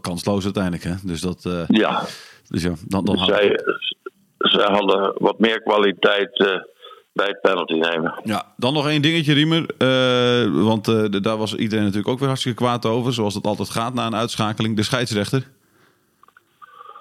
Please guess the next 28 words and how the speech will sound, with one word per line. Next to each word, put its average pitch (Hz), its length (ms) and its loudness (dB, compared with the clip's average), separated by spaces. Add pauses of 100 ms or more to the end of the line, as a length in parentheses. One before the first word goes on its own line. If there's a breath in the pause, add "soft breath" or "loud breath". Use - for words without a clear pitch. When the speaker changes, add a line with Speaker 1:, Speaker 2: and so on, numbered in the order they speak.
(220 loud breath)
Speaker 2:
Ja, 123 260 2
dat 139 160 2
was 160 200 2
een 147 80 -2
vreemde 156 360 4
snoes 175 320 4
aan. 147 380 2 (180)
Speaker 1:
<laughs> - 300 -2
Speaker 2:
En 127 80 2
die 127 180 6
gaf 131 220 2
veel 143 220 4
te 127 140 6
veel 117 200 6
kaarten. 123 520 2 (380 soft breath)
En 110 240 -2
toen 131 180 6
hij 117 120 4
er 104 160 2
echt 120 300 2
één 120 180 2
moest 110 220 0
geven, 104 480 4 (360)
eh, 101 560 0
die 110 140 4
Messi 107 380 2
ook 113 180 4
verdiende. 98 460 2